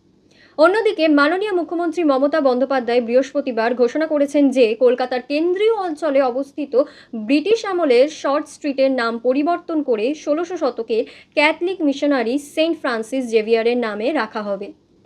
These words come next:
আর এবার আরজি কর মেডিকেল কলেজ ও হাসপাতালে তরুণী চিকিৎসকের নির্মম ধর্ষণ ও খুনের মামলায় প্রমাণ লোপাটের অভিযোগে অভিযুক্ত তৎকালীন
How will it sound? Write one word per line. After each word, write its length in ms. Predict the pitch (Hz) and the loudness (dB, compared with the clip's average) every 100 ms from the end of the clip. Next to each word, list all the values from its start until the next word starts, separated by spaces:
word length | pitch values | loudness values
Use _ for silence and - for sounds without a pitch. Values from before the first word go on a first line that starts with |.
| _ | _
আর 140 | 226 233 | 0 4
এবার 340 | 254 302 247 269 _ - - | 4 4 0 -4 _ -20 -2
আরজি 340 | 262 269 262 339 | 4 4 2 -2
কর 200 | 370 359 | 0 2
মেডিকেল 400 | 320 294 339 330 | 0 0 -2 0
কলেজ 400 | 302 294 311 302 | 2 2 2 2
ও 60 | |
হাসপাতালে 580 | 285 269 - 277 285 285 | 0 -2 -4 -2 0 0
তরুণী 380 | 285 269 294 311 | 2 2 4 2
চিকিৎসকের 640 | 285 277 269 - 262 294 | 0 -4 -4 -4 -2 0
নির্মম 580 | 269 294 330 330 370 349 | 4 4 4 0 0 -2
ধর্ষণ 520 | 247 262 285 - 427 | -2 -4 -6 -6 -8
ও 60 | 415 | -8
খুনের 360 | - 320 330 294 | -4 -2 0 0
মামলায় 460 | 262 277 320 220 - - _ _ | 2 2 2 -2 -6 -20 _ _
প্রমাণ 420 | 311 320 427 415 | 2 2 2 -2
লোপাটের 440 | 392 339 320 320 | -2 -4 -2 0
অভিযোগে 540 | 262 262 277 302 247 262 | 0 2 2 2 4 4
অভিযুক্ত 580 | 240 247 262 - 233 | 2 0 -4 -2 0
তৎকালীন 640 | 277 277 285 - 392 415 | 0 0 -4 -4 -4 -2